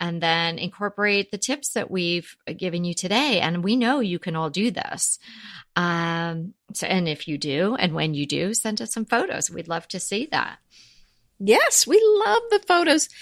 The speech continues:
Speaker 2: And I'm always so impressed. We're always emailing each other saying, "Did you see that beautiful room, uh, listener's room?" So
Speaker 1: Right.
Speaker 2: we, we love seeing your rooms.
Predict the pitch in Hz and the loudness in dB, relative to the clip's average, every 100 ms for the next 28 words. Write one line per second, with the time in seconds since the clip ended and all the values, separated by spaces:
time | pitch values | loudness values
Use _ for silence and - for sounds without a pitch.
0 | - - - 247 - 233 262 - 220 214 | -18 -6 2 2 6 6 6 6 6 6
1 | 202 196 - 208 202 208 202 - 185 165 | 6 4 4 6 6 4 0 4 4 4
2 | - 175 180 185 - 185 180 170 165 156 | 2 2 4 2 0 -2 0 0 0 -2
3 | 160 - 190 - 196 185 - 160 165 233 | -6 -4 -4 0 2 2 2 2 2 0
4 | - 494 - - 349 349 339 208 185 - | 0 2 2 6 6 6 6 6 4 4
5 | 185 196 196 202 202 196 - - - - | 2 2 2 0 0 -2 -10 -20 -20 -10
6 | - 180 190 190 196 196 208 226 - _ | -2 4 6 8 6 6 2 0 -8 _
7 | _ _ _ _ _ - - 165 175 185 | _ _ _ _ _ -4 2 4 4 4
8 | - 185 180 180 180 180 185 202 165 170 | 4 2 4 4 4 4 4 6 8 6
9 | 170 - 180 226 208 190 185 175 - 160 | 0 -4 0 2 4 8 8 8 4 0
10 | 143 - - - - - - | 0 -2 -4 -6 -4 -6 -6